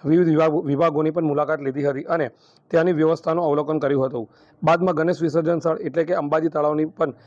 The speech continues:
મુલાકાત લીધી હતી, જેમાં સૌપ્રથમ હિન્દુ એકતા સંગઠન પાદરાના ગણેશ પંડાલની મુલાકાત લઈ બાપાની પ્રતિમા જોઈ ખુશ થયા હતા અને અભિનંદન પાઠવ્યા હતા. ત્યારે વિસર્જન સ્થળની મુલાકાત લઈ પાદરા પોલીસ સ્ટેશનના પી આઈ વિજય ચારણ સાથે વિસ્તૃત ચર્ચા કરી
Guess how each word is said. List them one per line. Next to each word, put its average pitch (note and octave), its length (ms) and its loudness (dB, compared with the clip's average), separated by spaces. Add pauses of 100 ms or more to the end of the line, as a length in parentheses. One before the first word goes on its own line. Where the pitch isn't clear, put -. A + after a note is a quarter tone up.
(180)
મુલાકાત D#3+ 380 2
લીધી C#3+ 300 0
હતી, C3+ 140 -2
જેમાં E3 260 0
સૌપ્રથમ D#3+ 480 -2 (360)
હિન્દુ D#3+ 260 2
એકતા F3+ 240 0
સંગઠન D#3+ 560 -2
પાદરાના D3 440 -2 (360)
ગણેશ F3 260 -2
પંડાલની E3+ 320 0
મુલાકાત D#3 440 0
લઈ D#3+ 100 2
બાપાની C#3+ 360 -2
પ્રતિમા D#3 360 -2
જોઈ D#3 160 0
ખુશ - 280 -6
થયા B2+ 200 0
હતા A#2 180 -6 (300)
અને F3 120 2
અભિનંદન E3 440 0
પાઠવ્યા D3 360 0
હતા. D3 100 -2
ત્યારે C#3 320 -2 (420)
વિસર્જન F3 440 2
સ્થળની E3 400 -2
મુલાકાત D#3 440 0
લઈ D3 160 0 (360)
પાદરા D#3+ 240 2
પોલીસ E3 240 0
સ્ટેશનના E3 360 0
પી D#3+ 220 -2
આઈ D3+ 80 2
વિજય C#3 240 -2
ચારણ D3+ 260 0
સાથે D3+ 280 -2
વિસ્તૃત C#3+ 420 -2
ચર્ચા D3+ 280 -4
કરી D3+ 240 -2